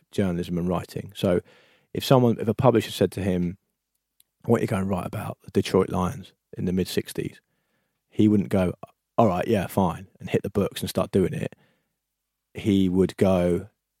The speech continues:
and ingratiate himself with the team, build their trust, convince the coach to let him be part of the practice squad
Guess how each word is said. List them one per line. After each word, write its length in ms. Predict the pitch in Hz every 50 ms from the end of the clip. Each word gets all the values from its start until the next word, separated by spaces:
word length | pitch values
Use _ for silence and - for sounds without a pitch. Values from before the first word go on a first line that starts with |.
| _ _ _ _ -
and 120 | - 101 92
ingratiate 560 | 90 87 - 104 101 98 98 - - - -
himself 360 | - 92 - - 92 - -
with 100 | - -
the 60 | -
team, 460 | - - - 95 85 85 85 95 110 - _ _ _ _ _ _ _ -
build 240 | - 107 104 101 85
their 120 | - 90 87
trust, 500 | - - - 87 87 101 - - - -
convince 380 | - 104 98 95 104 104 - -
the 100 | - -
coach 260 | - - 95 - -
to 80 | - 95
let 140 | 95 - -
him 80 | - 98
be 100 | 98 87
part 260 | - - 101 82 78
of 40 | 82
the 60 | 82
practice 360 | - - 92 - - - -
squad 380 | - - - - 90 92 - -